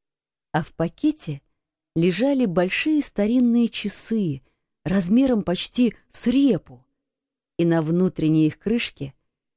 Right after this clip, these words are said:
были выцарапаны следующие слова: Маленькой козочке от ее друга и доброжелателя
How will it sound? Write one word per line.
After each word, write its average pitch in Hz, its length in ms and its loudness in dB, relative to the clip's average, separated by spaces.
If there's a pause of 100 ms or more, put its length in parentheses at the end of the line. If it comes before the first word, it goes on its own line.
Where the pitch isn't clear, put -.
(200)
были 233 500 0 (140)
выцарапаны 180 840 -4 (260)
следующие 156 680 -2
слова: 131 480 -8 (1040)
Маленькой 277 720 2
козочке 160 880 -2 (300)
от 151 220 -2
ее 143 220 2
друга 143 640 -2 (280)
и 156 100 2
доброжелателя 151 1300 -4